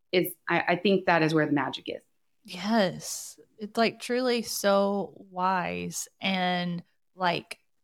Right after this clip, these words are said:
Speaker 2: beautiful to be able to lean in and listen to your gut and intuition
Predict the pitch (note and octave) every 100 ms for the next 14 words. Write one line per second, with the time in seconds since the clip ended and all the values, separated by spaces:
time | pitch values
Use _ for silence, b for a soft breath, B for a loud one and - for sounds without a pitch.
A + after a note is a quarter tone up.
0 | _ _ F3 F#3+ E4+ A#3+ - - - -
1 | - G#3 G3 G3 F#3 F#3+ F#3+ F#3 F#3 G3+
2 | F#3 F3 C#3 - F3+ F#3 G3 G3 F3+ -
3 | F3 E3+ G#3+ A3+ A3+ - F#3 F3+ F3 F#3
4 | F3 F3 F3 E3 D3 D#3+ F#3 F#3+ F3 F3
5 | E3 F3+ - E3+ E3+ E3+ G3+ G3